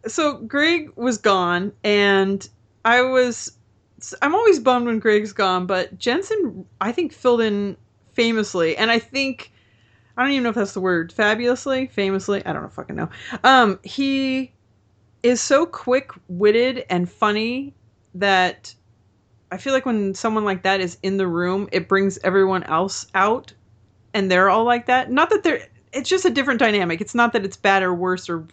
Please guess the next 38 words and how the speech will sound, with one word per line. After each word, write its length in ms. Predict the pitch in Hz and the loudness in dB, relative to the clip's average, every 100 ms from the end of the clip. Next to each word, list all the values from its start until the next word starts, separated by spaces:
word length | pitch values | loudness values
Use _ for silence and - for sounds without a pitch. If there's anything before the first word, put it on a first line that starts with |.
| 175 | 2
good 180 | 208 202 | 4 4
or 80 | 180 | 2
better 260 | 185 190 | 0 0
or 100 | 175 | 0
whatever, 360 | 170 196 196 175 | 0 2 2 0
but 160 | 185 | -2
it's 100 | 190 | -2
just, 300 | 180 220 - - _ _ _ _ _ _ - | -2 -4 -6 -18 _ _ _ _ _ _ -4
it's 200 | 214 220 | -4 -4
a 220 | 214 208 | 0 0
different 800 | 180 240 - 233 214 196 - - - | 2 -2 -2 -2 -2 -4 -10 -14 -2
atmosphere 840 | 202 170 185 175 - 170 160 156 | 0 0 -4 -8 -8 -6 -6 -10
with 380 | 185 190 175 - _ _ | -4 -2 -2 -6 _ _
Jensen 420 | - 196 185 175 | -4 -4 -4 -6
there. 200 | 170 156 | -6 -4
And 80 | 147 | -4
I 100 | 170 | -4
thought 280 | 170 185 170 - _ _ _ | 0 0 0 -4 _ _ _
that 260 | 175 156 - | -2 -2 -2
if 200 | 175 175 | -6 -6
him 580 | - 240 240 262 285 302 _ _ | -6 -2 0 0 -4 -6 _ _
and, 760 | 202 190 190 180 180 175 175 175 - _ _ _ - | -2 0 2 2 0 0 -4 -6 -14 _ _ _ -12
if 100 | 185 | -4
he 120 | 269 | 0
could 160 | 349 - | 0 0
fill 180 | 311 | -2
in 100 | 277 | 0
all 140 | 208 170 | 2 0
the 80 | 214 | 0
time, 320 | 330 311 349 | 0 2 2
that 80 | 247 | 4
would 80 | 220 | 4
be 100 | 208 | 4
<laughs> 0 | |
awesome 600 | 202 165 - 262 330 311 | 2 -2 0 0 0 -2
with 200 | 220 208 - | 0 0 0
anybody 380 | 185 208 240 262 | -4 -2 -2 -2
gone. 340 | 262 269 285 | -4 -4 -6